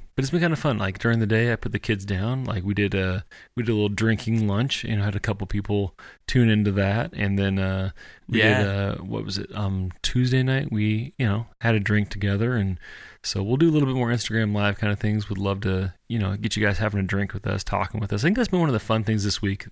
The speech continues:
Speaker 1: you know, is, uh, just having a little bit more of a community. I know people have been sending us some videos and, and just talking about what they're drinking and things like that. And, yeah, I don't know, it's just, that's,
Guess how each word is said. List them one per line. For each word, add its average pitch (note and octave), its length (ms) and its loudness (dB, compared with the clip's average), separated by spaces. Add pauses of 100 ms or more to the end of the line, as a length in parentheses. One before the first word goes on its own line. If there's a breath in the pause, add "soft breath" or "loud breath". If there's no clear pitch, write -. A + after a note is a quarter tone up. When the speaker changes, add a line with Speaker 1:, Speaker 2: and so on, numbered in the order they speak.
Speaker 1:
you G2+ 120 0
know, F#2+ 240 0 (640 loud breath)
is, G2+ 220 0
uh, G2+ 180 2
just - 220 0
having B2+ 200 4
a - 20 4
little A#2 120 4
bit A2 120 0
more G#2 160 2
of G2 80 -2
a G2+ 40 -4
community. G2+ 520 2
I G2 40 2
know G2 120 0
people G#2 260 0
have F#2+ 100 0
been F#2 260 0 (500 loud breath)
sending C3 340 6
us A#2 100 4
some A2 160 2
videos A2 560 4
and, F#2+ 360 -2
and G#2 160 -4
just G2+ 140 -6
talking G2+ 300 -4
about G#2 140 -2
what G#2 120 -4
they're G2+ 120 2
drinking G2+ 360 0
and F#2+ 80 -4
things G2 180 -2
like F#2+ 160 -6
that. F#2 280 -4
And, - 240 -8
yeah, G3+ 180 -8
I - 40 -10
don't C#3 160 -4
know, G#2+ 60 2
it's G#2 120 -2
just, - 280 -6
that's, - 280 -4